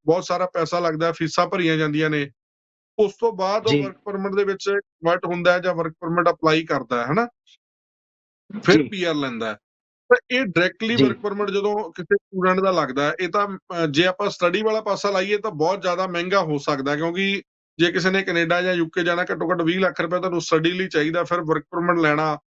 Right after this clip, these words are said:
Speaker 1: ਉਹ ਡਾਇਰੈਕਟਲੀ ਵਰਕ ਪਰਮਿਟ ਲੈਣਾ ਕਿੰਨਾ ਕੁ ਮਹਿੰਗਾ ਹੈਗਾ ਇਹ? ਮਤਲਬ ਮੇਰਾ ਕਹਿਣ ਦਾ ਮਤਲਬ ਇਹ ਆ ਵੀ ਕਿੰਨਾ ਕੁ ਮਹਿੰਗਾ ਸਟੱਡੀ ਨਾਲੋਂ।
Speaker 2: ਅਹ,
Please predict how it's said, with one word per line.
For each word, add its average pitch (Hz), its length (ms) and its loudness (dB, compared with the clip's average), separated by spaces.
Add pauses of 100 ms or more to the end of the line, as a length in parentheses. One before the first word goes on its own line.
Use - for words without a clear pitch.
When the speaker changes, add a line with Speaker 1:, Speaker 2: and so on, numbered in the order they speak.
(380)
Speaker 1:
ਉਹ 165 120 -2
ਡਾਇਰੈਕਟਲੀ 180 400 0
ਵਰਕ 202 220 0
ਪਰਮਿਟ 196 260 -2
ਲੈਣਾ 156 240 2
ਕਿੰਨਾ 196 320 0
ਕੁ 220 100 -4
ਮਹਿੰਗਾ 196 360 0
ਹੈਗਾ 139 240 -2
ਇਹ? 131 160 -4
ਮਤਲਬ 135 300 -6 (180)
ਮੇਰਾ 156 140 4
ਕਹਿਣ 156 220 2
ਦਾ 175 80 2
ਮਤਲਬ 156 220 0
ਇਹ 165 80 0
ਆ 175 40 0
ਵੀ 196 160 -4
ਕਿੰਨਾ 190 260 0
ਕੁ 202 80 -4
ਮਹਿੰਗਾ 180 380 2
ਸਟੱਡੀ 151 320 -2
ਨਾਲੋਂ। 107 260 -6 (1600)
Speaker 2:
ਅਹ, 123 340 4